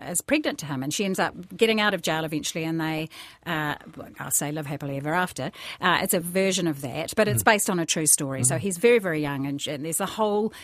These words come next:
Speaker 1: concept of exploring the notion of consent, but really flipping it on its head,
Speaker 2: Mm.
Speaker 1: but looking at the notion of power
Speaker 2: Mm-hmm.
Speaker 1: that age brings, but also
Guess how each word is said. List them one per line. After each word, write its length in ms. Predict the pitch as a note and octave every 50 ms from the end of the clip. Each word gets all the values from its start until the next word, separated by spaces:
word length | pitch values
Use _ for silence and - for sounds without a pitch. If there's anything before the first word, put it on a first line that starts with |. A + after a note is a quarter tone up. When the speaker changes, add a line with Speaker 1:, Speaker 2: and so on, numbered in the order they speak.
| - - -
Speaker 1:
concept 580 | - A3 F#3 F#3 - - F3+ D#3 - - -
of 180 | F3 D#3 D#3 D3+
exploring 600 | D#3+ - - - - - F#3+ E3+ D#3+ D#3+ D#3 D3+
the 80 | D#3 D3+
notion 320 | D3+ D3+ D#3 C#3+ - D#3+
of 120 | D#3 C#3 -
consent, 460 | - - E3 - - C#4 A#3+ G#3 -
but 120 | - - -
really 580 | G3 G#3 G#3+ B3+ C#4+ C#4 C#4 C4 A3 A#3 A3+ - - - - _
flipping 360 | - - B3 A#3 - G#3+ G#3
it 80 | G3+ F#3
on 120 | F3+ F#3
its 280 | E3+ - - - - -
head, 340 | C#4+ B3+ E3+ C3 A#2 - - - -
Speaker 2:
Mm. 120 | - A#2+ B2+ -
Speaker 1:
but 180 | - A3 F#3 -
looking 440 | F3+ G3 G#3+ G#3+ - - G3+ F#3+ F3+
at 120 | E3 -
the 80 | - D#3
notion 380 | D#3+ D#3+ D#3+ D#3+ - F#3 D3+
of 220 | D3+ D3+ C#3 - - - - _ _
power 580 | - - F3 D#3+ D#3 C#3+ C#3+ C#3 C3+ D#3 - - _ _ _ _ _ _ - C3+
Speaker 2:
Mm-hmm. 160 | G#2 A2+ C3
Speaker 1:
that 180 | F3+ E3 C3 C#3 C#3
age 380 | D3+ D3+ D3+ D3 C#3 - - -
brings, 320 | D3 C#3+ C#3 D3 E3+ -
but 100 | - F3
also 480 | D#3 C#3+ C#3+ - - - C#3+ C#3 C#3+ C#3